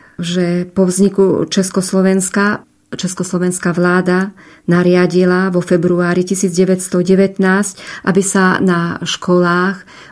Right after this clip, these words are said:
učila slovenčina, lepšie povedané československý jazyk, pretože slovenská gramatika bola schválená až v roku tisíc deväťsto tridsaťjeden. Na Slovensku bol nedostatok kvalifikovaných učiteľov,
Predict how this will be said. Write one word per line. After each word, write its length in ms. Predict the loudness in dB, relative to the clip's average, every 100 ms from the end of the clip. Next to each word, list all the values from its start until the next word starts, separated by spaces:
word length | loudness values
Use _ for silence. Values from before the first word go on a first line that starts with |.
| -2
učila 560 | 0 2 2 2 2
slovenčina, 1040 | -2 0 2 2 2 0 -2 -2 -4 -6 -10 -18 -20 -20 -10
lepšie 320 | -4 -2 -2 0
povedané 480 | 2 2 2 2
československý 880 | 2 0 0 0 2 4 2 2 2
jazyk, 400 | 2 2 -2 -4
pretože 640 | -6 -2 -2 0 -2 -4 -8
slovenská 560 | -8 0 0 0 0 0
gramatika 560 | 2 2 2 0 -4 -2
bola 240 | -2 -2
schválená 720 | -4 -2 0 2 2 0 0
až 160 | -2 -2
v 80 | -2
roku 160 | -2
tisíc 400 | -2 0 2 2
deväťsto 400 | 2 2 0 -4
tridsaťjeden. 1040 | -2 -2 0 -2 2 4 2 0 -4 -6 -12 -20 -20 -20 -20 -20 -20 _ _ -2
Na 160 | 2 2
Slovensku 720 | 4 4 4 2 2 2 -2 -10 _ _ -6
bol 480 | -2 2 4 4 2 4
nedostatok 800 | 4 4 0 -2 -2 -4 -6 -4
kvalifikovaných 720 | -2 -2 -4 -2 0 0 -2
učiteľov, 880 | -2 -4 -2 -2 -2 -2 -2 -6